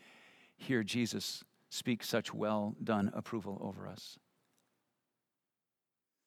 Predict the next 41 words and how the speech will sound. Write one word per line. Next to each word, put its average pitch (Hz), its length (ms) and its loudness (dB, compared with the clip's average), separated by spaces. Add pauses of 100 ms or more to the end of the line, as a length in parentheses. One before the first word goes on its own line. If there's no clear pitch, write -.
(300)
Now, 156 200 12
Lord, 151 280 12
in 139 120 12
the 139 80 12
ways 165 480 12
that 147 160 12
you 170 240 10
will 143 260 10
continue 175 720 12
strengthening 175 840 10 (420)
the 139 120 10
identity 147 520 10
of 123 120 6
your 139 160 10
beloved 135 380 8
ones 123 760 8 (340)
in 131 160 10
your 127 180 10
word, 123 260 8
and 123 100 10
the 127 80 10
way 147 260 12
that 175 140 12
you 165 140 8
will 143 160 8
draw 170 640 12
those 131 380 10
who 147 120 8
are 131 200 12 (340)
hearing 214 340 12
this 165 220 12
and 165 80 6
saying, 151 260 6
"I, 175 380 12
I - 20 12
don't 202 160 12
think 180 140 10
I've 151 80 10
ever 139 160 10
tasted 208 560 4
that 117 260 6